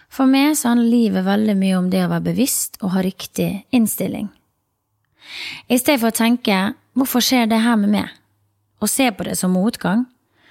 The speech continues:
så tenker jeg heller, "Hva er det jeg kan lære av det?" Det å se realiteten for det den faktisk er,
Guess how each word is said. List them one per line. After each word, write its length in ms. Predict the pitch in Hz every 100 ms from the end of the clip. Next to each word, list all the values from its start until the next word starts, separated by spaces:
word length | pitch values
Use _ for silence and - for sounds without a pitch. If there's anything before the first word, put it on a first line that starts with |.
| _ -
så 160 | 311
tenker 300 | 277 277 254
jeg 100 | 226
heller, 300 | 208 202 - - _ _ _
"Hva 100 | 392
er 80 | 427
det 80 | 330
jeg 60 | 269
kan 100 | 254
lære 300 | 240 247 185
av 80 |
det?" 80 | 180 - _ _ _ _ _ _ _ _ _ _ _ _ _ _ - - - - -
Det 140 | 311 302
å 40 |
se 200 | - 320 262
realiteten 800 | 208 202 - 269 220 - 170 202
for 120 | - 214
det 140 | 233
den 120 | 196
faktisk 420 | - - 190 - -
er, 220 | 208